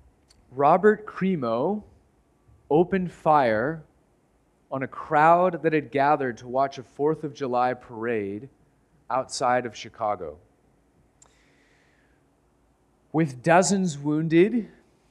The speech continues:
and seven dead, this shooting marks just one of three hundred mass shootings that have happened in our nation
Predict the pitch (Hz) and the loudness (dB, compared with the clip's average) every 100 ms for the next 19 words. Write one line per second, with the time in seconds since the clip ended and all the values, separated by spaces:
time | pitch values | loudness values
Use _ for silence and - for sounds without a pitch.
0 | - 147 135 - 160 160 170 151 143 135 | -8 -8 -6 -2 2 2 0 -4 2 4
1 | 117 113 160 170 _ _ _ _ _ _ | 4 2 -2 -8 _ _ _ _ _ _
2 | _ - 123 170 185 - - 190 202 143 | _ -18 -2 -2 -2 -6 -4 -2 0 0
3 | 139 214 247 - _ _ _ _ _ 131 | -2 -4 -8 -12 _ _ _ _ _ 0
4 | 156 160 - - 160 190 - 135 135 156 | 0 0 -8 -4 -2 -2 -4 -8 -2 2
5 | 151 127 127 - 131 120 - _ 139 143 | 2 0 -6 -4 -4 -4 -14 _ -12 -4
6 | 160 185 202 214 196 - - 175 190 196 | -2 0 0 -2 -6 -12 -6 -4 -2 -2
7 | 147 123 110 120 127 147 156 - - 160 | -2 -2 -2 -2 -2 -2 -4 -8 -6 -4
8 | 110 123 185 - - _ _ _ _ _ | -4 -6 -12 -18 -20 _ _ _ _ _
9 | - 139 120 123 147 151 156 139 147 156 | -8 -6 -4 0 0 0 -6 -8 -8 -6
10 | 131 147 151 143 147 143 107 101 139 | -2 -2 -2 -2 -4 -4 -10 -14 -16